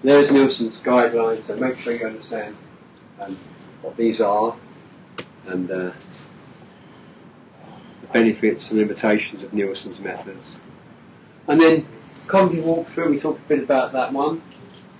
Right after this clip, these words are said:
um, where you walk through an application that may or may not exist,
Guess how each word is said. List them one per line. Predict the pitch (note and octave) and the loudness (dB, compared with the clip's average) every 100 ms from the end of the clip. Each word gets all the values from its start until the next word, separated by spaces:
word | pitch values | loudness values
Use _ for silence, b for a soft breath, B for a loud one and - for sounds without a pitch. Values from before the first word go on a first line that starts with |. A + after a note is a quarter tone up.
| - B B B B - - | -20 B B B B -20 -6
um, | C3 C3 C3 - - - - - | 0 0 -2 -8 -20 -20 -20 -4
where | C#3 | 0
you | C3+ B2+ | 2 2
walk | D#3+ D#3+ | 2 0
through | - D3+ C#3+ C3+ | -4 0 2 2
an | B2+ | -2
application | - - C3+ C3 C#3+ | -6 -8 -6 -4 -6
that | C#3 | -2
may | C#3+ D3 | 0 2
or | |
may | C#3+ C3+ | 0 -2
not | C3+ B2 | -4 -8
exist, | A2 D3 F3 A#2+ - | -10 -2 -2 -2 -14